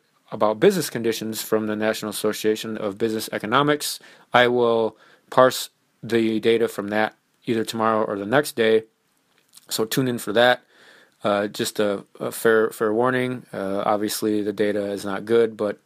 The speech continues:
uh, there's a caveat on that that I will share. And, uh, I'm going to also be sharing some insights from a webinar I'm going to watch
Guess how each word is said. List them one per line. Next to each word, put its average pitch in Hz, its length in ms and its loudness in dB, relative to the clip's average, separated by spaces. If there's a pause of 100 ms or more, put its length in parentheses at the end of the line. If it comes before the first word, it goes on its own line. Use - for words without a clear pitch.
uh, 104 200 -2
there's 101 220 -4
a 107 40 -8
caveat 104 460 2
on 101 120 -8
that 98 160 -8
that 101 140 -8
I 98 160 -6
will 95 100 -6
share. 117 420 0 (880)
And, 123 800 0
uh, 123 640 2
I'm 135 140 -2
going 226 240 4
to 302 100 2
also 208 280 -2
be 185 100 0
sharing 175 400 2
some 147 220 -4
insights 151 380 2
from 127 180 -6
a 120 80 0
webinar 123 380 4
I'm 104 120 -4
going 107 160 2
to 104 60 -4
watch 110 420 0